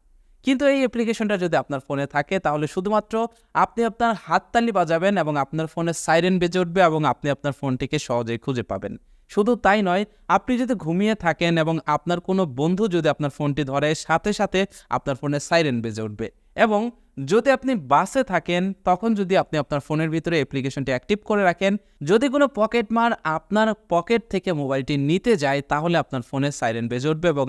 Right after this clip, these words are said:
আপনি টের পেয়ে যাবেন। চলুন দেখা যাক কী সেই অ্যাপ্লিকেশন। অ্যাপ্লিকেশনটির নাম Find My Phone by Clap। অ্যাপ্লিকেশনটি কোথা থেকে ইনস্টল করবেন, সেটা ভিডিওটির শেষের অংশে গিয়ে আপনাদেরকে দেখিয়ে দিব। শুরুতে অ্যাপ্লিকেশনটি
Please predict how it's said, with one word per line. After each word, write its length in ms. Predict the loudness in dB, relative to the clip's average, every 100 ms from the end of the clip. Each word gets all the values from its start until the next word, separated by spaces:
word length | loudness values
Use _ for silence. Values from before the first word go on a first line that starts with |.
| -2
আপনি 120 | -6 -8
টের 160 | -8 -6
পেয়ে 140 | -10 -10
যাবেন। 220 | -14 -18 _ _ _ _ _ _ 0
চলুন 240 | 4 4 4
দেখা 160 | 2 2 -2
যাক 120 | -2 -4
কী 80 | -4
সেই 100 | -4
অ্যাপ্লিকেশন। 500 | -6 -8 -10 -8 -8 -10 -16 _ _ -12 -2
অ্যাপ্লিকেশনটির 680 | 0 0 0 2 2 0 2 2
নাম 140 | 2 0 -6 -20 -4
Find 340 | 2 2 2 -2 -4 0
My 140 | 0 0 -4
Phone 240 | -2 -2 -2 _ -4
by 120 | -4 -4 -4
Clap। 220 | -2 -4 _ -20 _ _ _ -4
অ্যাপ্লিকেশনটি 520 | -2 0 0 2 0 0 -2
কোথা 180 | 0 0
থেকে 120 | 0 -2
ইনস্টল 260 | -2 -2 -2 -2
করবেন, 200 | 0 -2
সেটা 140 | -2 -4 -4
ভিডিওটির 400 | -4 -2 -2 -4
শেষের 220 | -4 -2 -4
অংশে 180 | -2 -4
গিয়ে 100 | -2 -2
আপনাদেরকে 360 | -4 -10 -10 -10
দেখিয়ে 220 | -8 -8 -8
দিব। 120 | -8 -10 _ -20 _ _ _ -2
শুরুতে 260 | 0 4 4
অ্যাপ্লিকেশনটি 500 | 2 0 0 -2